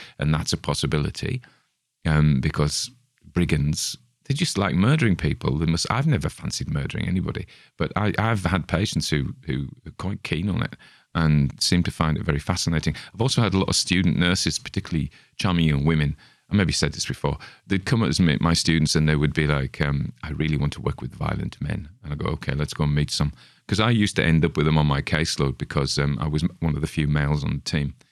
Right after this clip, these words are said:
So go and see these violent men just out of prison for, or just about to go back to prison, or, you know, always okay with me. <laughs> Well, yeah, it could have gone, sometimes it could have gone a bit wrong.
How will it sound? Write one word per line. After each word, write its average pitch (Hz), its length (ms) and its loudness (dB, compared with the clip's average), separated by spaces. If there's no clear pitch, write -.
So - 120 -2
go 107 120 2
and 101 80 2
see 78 140 2
these 69 320 2
violent 76 340 0
men 71 300 0
just - 180 -4
out - 80 -4
of - 80 -12
prison 76 380 2
for, 65 360 -8
or - 220 -4
just - 200 -10
about 73 260 -6
to - 60 -16
go 85 120 -4
back 76 240 -6
to - 80 -18
prison, 73 480 -4
or, 55 260 -8
you 117 120 -6
know, - 220 -2
always 339 240 0
okay 78 220 2
with 69 140 -2
me. 73 240 -2
<laughs> - 100 -8
Well, - 240 -4
yeah, - 220 -6
it 87 160 -8
could - 140 0
have 98 60 2
gone, 80 320 2
sometimes - 440 2
it 87 120 -4
could 95 100 2
have 80 100 0
gone 73 320 2
a 73 60 -2
bit 73 180 -2
wrong. 78 280 0